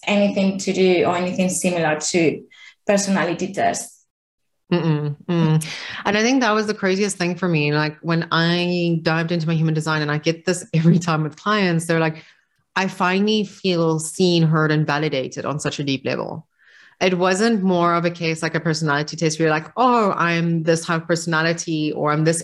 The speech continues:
Speaker 2: Enneagram," and you're like, "Oh, I'm fitting a box." It was more a case of, like, "Oh, now someone's able to put some other context or words to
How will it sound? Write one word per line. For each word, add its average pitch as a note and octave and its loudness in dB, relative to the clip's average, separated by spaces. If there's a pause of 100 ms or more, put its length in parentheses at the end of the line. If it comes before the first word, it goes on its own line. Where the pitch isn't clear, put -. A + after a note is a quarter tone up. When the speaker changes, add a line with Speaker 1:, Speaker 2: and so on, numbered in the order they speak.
Speaker 2:
Enneagram," D3+ 0
and D3+ -4
you're D3+ -2
like, D3+ -4
"Oh, F#3+ 4
I'm E3+ 2
fitting E3+ -2
a D3+ 0
box." - -2 (500)
It - 0
was F#3 4
more G3 4
a A3 -2
case F#3 -2
of, F3 -6
like, F3 -2
"Oh, F3+ 2
now E3 2
someone's F#3+ 0
able E3+ 2
to E3 -4
put D#3+ 0
some F3 -2
other F#3 0
context D#3+ -2
or D3 0
words D#3 2
to D#3+ 0